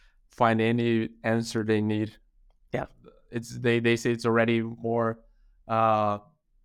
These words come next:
Speaker 1: accurate than some of the students doing, like, uh, exams on
Speaker 2: I saw that. Yeah, the, uh, they,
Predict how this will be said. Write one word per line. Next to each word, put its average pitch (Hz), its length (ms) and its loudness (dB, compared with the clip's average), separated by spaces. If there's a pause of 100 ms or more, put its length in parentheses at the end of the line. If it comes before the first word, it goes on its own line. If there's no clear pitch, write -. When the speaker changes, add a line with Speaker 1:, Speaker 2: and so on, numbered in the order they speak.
(640)
Speaker 1:
accurate 120 500 0
than 113 320 -2 (100)
some 113 280 -2
of 110 180 0
the 110 220 2
students 110 520 -2
doing, 110 260 -4
like, - 200 -8
uh, 101 260 -6 (160)
exams 113 680 -8
on - 280 -12 (600)
Speaker 2:
I - 60 -10
saw 120 220 4
that. 98 280 2
Yeah, 117 200 6
the, 110 180 4
uh, 107 240 2
they, 117 200 2